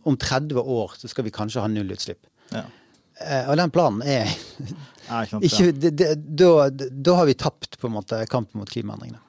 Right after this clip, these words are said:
Speaker 2: Det er, ja, da er vi minus tretti år allerede når vi først starter med utslipp. Ja, så det, det skjønner jeg. Men
Speaker 1: Og det er jo,
Speaker 2: det
Speaker 1: det er jo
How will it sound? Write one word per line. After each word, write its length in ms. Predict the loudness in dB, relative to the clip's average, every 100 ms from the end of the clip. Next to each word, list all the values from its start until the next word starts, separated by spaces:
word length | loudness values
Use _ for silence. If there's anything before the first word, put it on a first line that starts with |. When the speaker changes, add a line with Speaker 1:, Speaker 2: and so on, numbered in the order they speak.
| _ 2
Speaker 2:
Det 80 | 4
er, 60 |
ja, 120 | 6 4
da 60 | 2
er 100 | 4 4
vi 0 |
minus 540 | 2 2 0 -4 -6
tretti 360 | -4 -4 -4 -4
år 120 | -2
allerede 500 | -2 -2 -2 -2 -6
når 100 | -6 -8
vi 60 |
først 220 | -8 -8 -4
starter 480 | -2 -2 -4 -14 -12 -6
med 180 | -6
utslipp. 200 | -6 -10
Ja, 180 | -10 -10
så 120 | -10 -8
det, 260 | -6 -6 -10 -14 -14
det 80 | -14
skjønner 180 | -14 -16
jeg. 60 | _ -2
Men 80 | 4
Speaker 1:
Og 20 | 6
det 80 | 6
er 140 | 6 4
jo, 60 |
Speaker 2:
det 80 | 4
Speaker 1:
det 100 |
er 80 |
jo 0 | 4